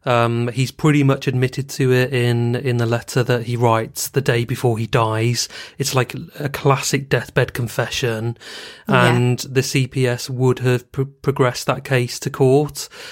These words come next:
Speaker 1: But I, I get it. There's absolutely no point in doing that because Christopher Smith, or whatever he was calling himself, was dead. So,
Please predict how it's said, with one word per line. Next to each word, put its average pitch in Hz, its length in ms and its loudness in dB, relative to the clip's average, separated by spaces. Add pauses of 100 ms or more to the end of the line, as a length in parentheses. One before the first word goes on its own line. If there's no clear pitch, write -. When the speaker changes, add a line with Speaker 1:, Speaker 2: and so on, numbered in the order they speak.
(220)
Speaker 1:
But 131 240 2
I, 131 220 2
I 139 40 4
get 135 240 4
it. 160 140 4
There's 127 160 2
absolutely 127 480 -2
no 123 180 4
point 120 300 0
in 123 100 -2
doing 123 300 2
that 117 220 -2
because 131 380 0
Christopher - 400 -6
Smith, 127 440 0
or 120 100 0
whatever 120 300 -2
he 120 60 0
was 117 120 -6
calling 135 320 4
himself, 110 640 -4 (460)
was 131 200 2
dead. 143 500 0
So, 120 440 0